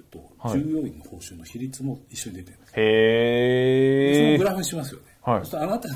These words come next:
Speaker 1: 規模の会社だったら、
Speaker 2: うん。
Speaker 1: えっと、役員と
Speaker 2: うん。
Speaker 1: 従業員に何対何で配分しなきゃいけないかっていうのも出てきます。
Speaker 2: へー。
Speaker 1: ね。
Speaker 2: うん、うん、うん、うん。
Speaker 1: 出ます。
Speaker 2: はい。
Speaker 1: それ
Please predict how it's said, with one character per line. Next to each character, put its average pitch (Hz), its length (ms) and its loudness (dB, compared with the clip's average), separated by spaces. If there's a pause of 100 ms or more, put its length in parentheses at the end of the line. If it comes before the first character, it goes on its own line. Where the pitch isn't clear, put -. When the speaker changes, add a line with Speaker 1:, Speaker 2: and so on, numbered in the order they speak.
Speaker 1:
規 - 180 -10
模 117 120 -6
の 95 100 -12
会 90 180 -16
社 92 120 -14
だ 90 60 -14
っ 87 40 -16
た - 160 -20
ら、 135 120 0
Speaker 2:
う - 40 0
ん。 95 160 -6 (520)
Speaker 1:
え 104 80 -18
っ 95 40 -16
と、 98 140 -16 (220)
役 135 360 -8
員 127 140 -8 (120)
と - 280 -10 (160)
Speaker 2:
う 117 40 -6
ん。 98 220 -8 (280)
Speaker 1:
従 120 180 -8
業 120 120 -6
員 87 80 -12
に 87 120 -14
何 160 220 -8
対 160 240 -10
何 98 260 -14
で 107 100 -16
配 113 240 -12
分 110 160 -14
し 104 140 -18
な 95 60 -18
き 90 40 -16
ゃ 85 40 -18
い - 20 -20
け 85 80 -20
な 76 80 -20
い - 60 -20
か - 80 -20
っ - 40 -20 (500)
て 117 100 -10
い - 20 -8
う 90 80 -12
の 98 80 -12
も 120 200 -12 (120)
出 82 80 -16
て - 60 -20
き - 40 -20
ま - 80 -20
す。 - 60 -20 (100)
Speaker 2:
へ 123 1800 8
ー。 127 40 2
Speaker 1:
ね。 127 100 -12 (480)
Speaker 2:
う 131 60 -2
ん、 123 160 0
う 120 80 -2
ん、 123 160 -2
う 135 40 2
ん、 127 40 2
う - 20 0
ん。 - 20 -6
Speaker 1:
出 98 80 -10
ま 104 160 -8
す。 - 180 -14 (160)
Speaker 2:
は 117 160 -2
い。 85 60 -8 (180)
Speaker 1:
そ - 60 -16
れ 151 40 -10